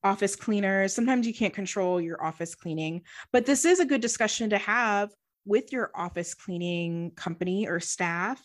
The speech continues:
is the things that they're using. Now, I know with covid, you, you really want to work on cleaning things thoroughly and make sure that you are killing all the, the grumpy grumblies, gremlins, germs, and things.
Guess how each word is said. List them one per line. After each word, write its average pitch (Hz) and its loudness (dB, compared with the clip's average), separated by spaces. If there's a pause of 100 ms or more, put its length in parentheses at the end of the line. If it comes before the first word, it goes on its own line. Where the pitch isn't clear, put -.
is 262 -2 (120)
the 226 -4
things 254 -4
that 262 -4
they're 262 -4
using. 226 -4 (260)
Now, 226 2
I 233 2
know 247 0
with 233 -4
covid, 202 0
you, 196 -4
you 190 -4
really 196 2
want 180 -2
to 190 -4
work 180 -2
on 156 0 (160)
cleaning 190 0
things 175 -6
thoroughly 165 -2
and 170 -2
make 165 -4
sure 165 -6
that 165 -8
you 156 -6
are 156 -2
killing 165 -6 (400)
all 170 2
the, 175 -2
the 160 -4
grumpy 170 -2
grumblies, 165 0
gremlins, 165 -4
germs, 170 -4
and 180 -4
things. 196 -2